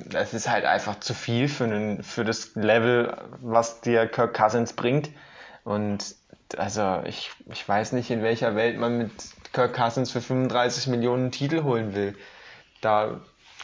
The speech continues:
hast du halt einfach nicht die Waffen dann, die der, ähm, braucht dafür in deinem restlichen Team.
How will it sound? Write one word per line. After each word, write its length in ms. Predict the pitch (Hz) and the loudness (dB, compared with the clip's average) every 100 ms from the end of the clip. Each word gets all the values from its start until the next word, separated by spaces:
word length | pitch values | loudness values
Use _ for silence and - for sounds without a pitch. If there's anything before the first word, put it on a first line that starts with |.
| - | -6
hast 240 | 120 127 | -4 0
du 60 | 135 | 2
halt 160 | 127 | 4
einfach 400 | 120 123 131 127 | 4 4 4 4
nicht 260 | 139 139 143 | 4 2 2
die 120 | 131 | 4
Waffen 340 | 120 143 147 135 | 4 4 4 4
dann, 240 | 131 120 | 4 2
die 260 | 117 123 110 | 2 2 4
der, 800 | 117 113 117 113 - 104 110 110 | 6 6 6 4 2 0 0 0
ähm, 160 | 110 | -4
braucht 400 | - 104 117 - | 2 6 6 4
dafür 420 | 131 - 110 110 | -2 -2 0 2
in 120 | 107 98 | 2 0
deinem 180 | 92 | 0
restlichen 460 | 95 120 - 107 101 | 0 0 -4 -4 -6
Team. 400 | - 104 117 135 | -2 0 0 -2